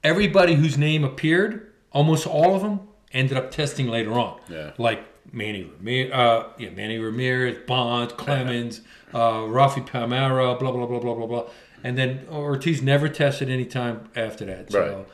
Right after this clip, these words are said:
Speaker 2: Right. And
Speaker 1: um,
Speaker 2: continued to perform.
Speaker 1: And continued to perform. Um,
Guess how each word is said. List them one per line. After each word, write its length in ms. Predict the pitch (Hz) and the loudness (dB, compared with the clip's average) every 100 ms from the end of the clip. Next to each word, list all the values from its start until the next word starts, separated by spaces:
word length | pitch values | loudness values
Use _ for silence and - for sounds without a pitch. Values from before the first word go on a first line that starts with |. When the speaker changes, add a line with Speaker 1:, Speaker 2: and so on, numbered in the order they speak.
| - - - _ | -20 -20 -20 _
Speaker 2:
Right. 80 | 190 | 8
And 280 | 131 110 113 | 8 6 0
Speaker 1:
um, 40 | 113 | 0
Speaker 2:
continued 520 | 127 95 107 87 - | -2 -2 -6 -6 -8
to 80 | - | -8
perform. 420 | 95 - 147 - - - - | -6 -2 -2 -2 -8 -20 0
Speaker 1:
And 260 | 147 143 135 | 4 4 2
continued 480 | 131 - 120 110 - | -6 -4 -6 -6 -10
to 80 | |
perform. 280 | - 101 95 - - - - | -14 -16 -18 -18 -20 -20 -2
Um, 680 | 190 170 170 165 165 151 | 6 8 10 8 4 2